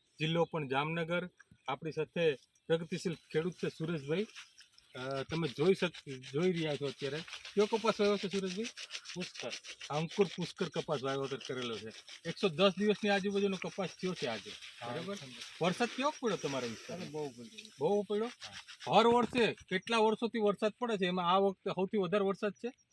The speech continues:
Speaker 2: આ વખતે હ-, હંધાથી વધારે વરસાદ
Speaker 1: હદ
Speaker 2: છે.
Speaker 1: પાર છે.
Speaker 2: હદ પાર.
Speaker 1: અને બીજા બધા જ વિસ્તારમાં તમારા આ જે ગામ છે, તમારું જગા, આજુબાજુના ગામ છે, આ બધામાં કપાસની પરિસ્થિતિ કેવી છે અત્યારે?
Speaker 2: અરે, હાવ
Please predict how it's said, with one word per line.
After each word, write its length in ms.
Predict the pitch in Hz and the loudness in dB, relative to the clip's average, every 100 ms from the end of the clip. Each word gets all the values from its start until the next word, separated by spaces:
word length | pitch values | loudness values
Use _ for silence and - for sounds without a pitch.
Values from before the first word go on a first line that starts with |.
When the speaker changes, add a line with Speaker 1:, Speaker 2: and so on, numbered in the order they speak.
| - | -8
Speaker 2:
આ 140 | 147 | -6
વખતે 320 | 156 165 - | -6 -8 -8
હ-, 460 | 165 135 139 156 139 | -6 -4 -6 -8 -8
હંધાથી 340 | 160 175 170 | -2 -2 0
વધારે 320 | 170 160 170 160 | -2 -4 -6 -6
વરસાદ 320 | 165 - 180 | -8 -2 4
Speaker 1:
હદ 140 | 196 | 4
Speaker 2:
છે. 60 | 202 | 4
Speaker 1:
પાર 200 | 226 226 | 4 4
છે. 140 | 190 127 | 4 -4
Speaker 2:
હદ 80 | 104 | -8
પાર. 160 | - 123 - _ _ _ _ _ | -12 -12 -14 _ _ _ _ _
Speaker 1:
અને 240 | 147 170 190 196 190 185 143 127 _ _ - | -2 2 4 6 4 2 0 -12 _ _ -18
બીજા 320 | 143 147 202 | -8 2 4
બધા 320 | 190 190 185 | 4 4 4
જ 80 | 208 | 4
વિસ્તારમાં 540 | 190 - 220 208 208 151 | 2 0 0 2 4 4
તમારા 380 | 170 175 185 180 | 0 0 2 2
આ 440 | 170 185 185 170 | 2 2 2 -2
જે 300 | 127 156 170 - - 143 | -6 -6 -6 -10 -14 -8
ગામ 320 | 131 165 196 | 0 4 4
છે, 120 | 180 147 | 2 -4
તમારું 340 | 143 135 120 | -4 -6 -4
જગા, 360 | 120 135 120 131 - - 127 | -2 0 -2 -4 -8 -6 0
આજુબાજુના 560 | 160 190 190 180 175 | 2 2 0 0 0
ગામ 280 | 139 131 127 | 0 0 0
છે, 160 | 110 143 - - - | -2 -8 -8 -6 0
આ 100 | 160 | 2
બધામાં 380 | 151 156 196 | 2 2 0
કપાસની 380 | - 190 208 208 | 0 0 0 0
પરિસ્થિતિ 480 | 190 214 208 226 220 | 0 0 0 -4 -8
કેવી 280 | 220 233 147 | -4 -2 -2
છે 100 | 120 | -4
અત્યારે? 320 | 107 113 104 | -8 -10 -10
Speaker 2:
અરે, 180 | 160 185 | -4 -2
હાવ 300 | 147 156 208 | -2 0 -2